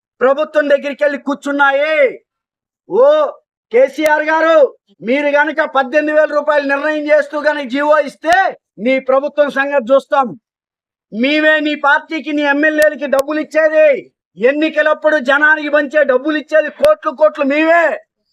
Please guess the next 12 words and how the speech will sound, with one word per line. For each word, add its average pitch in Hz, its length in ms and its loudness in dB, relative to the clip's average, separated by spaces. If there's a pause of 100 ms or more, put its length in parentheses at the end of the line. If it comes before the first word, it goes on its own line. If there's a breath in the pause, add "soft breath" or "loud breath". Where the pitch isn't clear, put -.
(120)
అట్లాంటి 311 520 -2
మా, 294 460 2 (400)
మా, 269 300 2 (180)
మా, 269 340 2
మాకొచ్చే 294 640 0
లాభాల్లోంచి 311 680 0
కార్మికుల 311 580 -2
జీతాలు 294 480 0
పెంచమని 311 680 -4 (200)
నువ్వు 294 200 -2
జీవో 339 480 0
ఎట్లిస్తావు?" 349 680 -2